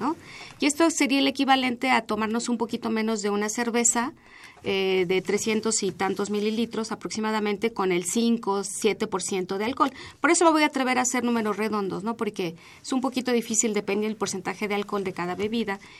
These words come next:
y de la cantidad de mililitros que nos ofrezcan por trago. Entonces, bueno, pues vamos a decir que diez gramos, ¿no? Eso sería, eh, un, un trago estándar que si nos lo tomamos en una hora, pues nuestros sistemas que se encargan de metabolizar este,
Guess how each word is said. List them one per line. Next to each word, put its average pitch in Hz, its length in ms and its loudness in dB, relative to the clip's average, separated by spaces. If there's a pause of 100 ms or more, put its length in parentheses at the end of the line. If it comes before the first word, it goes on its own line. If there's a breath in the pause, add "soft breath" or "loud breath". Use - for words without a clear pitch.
(120)
y 240 120 -2
de 240 100 4
la 214 120 2
cantidad 214 280 0
de 214 80 2
mililitros 214 480 -2
que 202 120 -6
nos 180 180 -4
ofrezcan 175 380 -8
por 208 140 -6
trago. 269 300 -4 (500 loud breath)
Entonces, 277 360 2
bueno, 269 240 4
pues 247 100 2
vamos 247 220 0
a 247 40 2
decir 233 200 0
que 233 140 2
diez 214 200 0
gramos, 180 380 -2
¿no? 226 80 0
Eso 262 160 0
sería, 247 500 4
eh, 196 260 0
un, 220 180 2
un 240 200 2
trago 220 280 2
estándar 262 500 2
que 190 240 0 (200 loud breath)
si - 160 0
nos 220 200 2
lo 220 100 4
tomamos 269 480 4
en 269 140 4
una 285 340 6
hora, 247 300 4 (360 loud breath)
pues 247 260 2
nuestros 233 360 0
sistemas 262 560 0
que 247 80 -4
se 240 140 0
encargan 226 360 0
de 208 60 0
metabolizar 190 720 -2
este, 247 400 -2